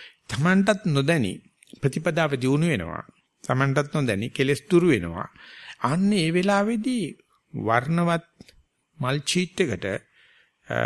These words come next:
ක්ලෝරින් ගැහුවා වගේ, විරංජන දැම්මා වගේ ඒක, අ, විරංජනේ වෙන්න පටන් ගන්නවා. බලන බලන දේවල් වල තියෙන විචිත්‍ර භාවය නැති වෙන්න පටන් ගන්නවා. ඉතින් යෝගාවචරය කණ්ණාඩි දානවා ගිහිල්ලා. නැත්නම් අලුතෙන් ආයේ චිත්‍ර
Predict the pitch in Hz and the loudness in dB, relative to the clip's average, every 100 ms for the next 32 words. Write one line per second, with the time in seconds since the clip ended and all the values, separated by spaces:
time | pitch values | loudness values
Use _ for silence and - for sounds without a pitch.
0 | 55 55 - - - 151 180 196 190 147 | 0 -2 -6 -10 0 4 6 6 4 4
1 | 120 107 92 87 110 170 143 _ - 143 | 2 2 0 -2 -4 -4 -10 _ 0 4
2 | 170 180 202 185 143 123 117 151 175 170 | 4 6 4 6 4 4 2 2 0 0
3 | 208 190 - - - - _ _ - - | 0 -2 -4 -12 -20 -20 _ _ -10 -6
4 | 123 165 196 190 151 123 110 98 92 90 | 2 4 6 4 4 2 0 -2 -4 -6
5 | 87 107 117 123 139 156 139 151 139 117 | -6 -4 0 2 2 2 2 2 2 2
6 | 127 143 151 160 151 175 175 151 175 165 | 2 2 2 0 0 2 2 0 -2 -4
7 | 170 151 185 202 185 180 151 120 101 82 | 0 2 4 4 4 4 2 0 -4 -6
8 | 82 - _ _ _ _ _ _ _ _ | -8 -14 _ _ _ _ _ _ _ _
9 | _ _ _ _ - - 165 202 175 170 | _ _ _ _ -20 -6 -2 0 4 4
10 | 170 165 156 156 170 151 156 175 139 117 | 6 6 6 4 2 2 0 2 2 4
11 | 104 104 104 98 95 98 - _ _ _ | 2 2 -2 -4 -4 -6 -8 _ _ _
12 | _ _ _ _ - 143 170 143 147 147 | _ _ _ _ -4 0 2 2 2 2
13 | 160 139 147 160 - 151 | -2 2 2 2 0 -4